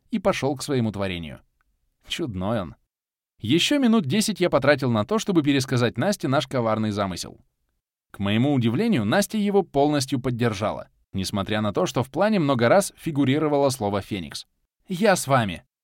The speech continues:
резюмировала девушка, снимая защитный полог. «Биханя и его цепную собачку беру на себя. И, хе,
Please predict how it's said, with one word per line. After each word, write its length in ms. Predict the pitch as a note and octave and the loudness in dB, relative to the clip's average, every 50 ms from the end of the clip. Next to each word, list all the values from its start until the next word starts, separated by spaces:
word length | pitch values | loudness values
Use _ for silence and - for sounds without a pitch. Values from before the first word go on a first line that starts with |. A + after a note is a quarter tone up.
| _ _ _ _ _ _ _ _ _ - | _ _ _ _ _ _ _ _ _ -6
резюмировала 680 | F#2+ G2 G#2+ G2 A2 A2+ A#2 B2+ A#2+ A#2 G#2+ G2+ F#2+ F#2 | -4 -2 -2 0 0 0 2 2 2 0 0 -2 -2 -2
девушка, 420 | F2+ G#2+ C#3 F#3+ G#3 - - A3 | -2 -4 -4 -4 -4 -4 -4 -4
снимая 380 | F#3+ - G3+ F#3+ D#3+ D3+ D3 D3 | -2 -2 -2 -2 0 0 -2 -2
защитный 480 | C3+ D3 C3 - - A2+ - A#2 A2+ | -2 -2 -2 -2 -4 -4 -4 -4 -4
полог. 420 | G#2 - G#2 F2+ C2+ B1+ - - _ _ _ _ _ _ _ _ _ _ _ _ _ _ _ _ _ _ _ _ _ - | -4 -4 -8 -8 -8 -10 -14 -20 _ _ _ _ _ _ _ _ _ _ _ _ _ _ _ _ _ _ _ _ _ -4
«Биханя 540 | B2 A#2+ B2+ A#2 - C3+ D3+ E3 D#3+ D#3 D#3 | 0 2 2 2 4 4 2 4 4 2 0
и 140 | - C#3 | 0 2
его 240 | C#3+ C#3+ C#3+ C#3+ D#3 | 2 4 4 4 2
цепную 380 | C#3+ - D#3 C3 - D#3 D#3 C#3+ | 2 0 -2 -2 -2 -2 0 0
собачку 460 | C3 D3+ D#3 F3+ B3 - - - A#2+ | 2 0 0 0 0 -4 -4 -4 -4
беру 260 | A2 D3 G#3+ A#3+ A#3 | -2 -2 0 0 0
на 120 | A3+ G3+ E3+ | 0 0 0
себя. 340 | - D#3 A2+ G2 D#2+ D#2 - _ _ _ _ _ _ | -2 -2 -4 -4 -6 -8 -12 _ _ _ _ _ _
И, 360 | - B2 B2 B2 A#2+ A#2 G#2 _ _ _ - - | -2 0 2 2 2 0 -2 _ _ _ -8 -4
хе, 200 | - F3 A#2+ - | -4 -4 -4 -4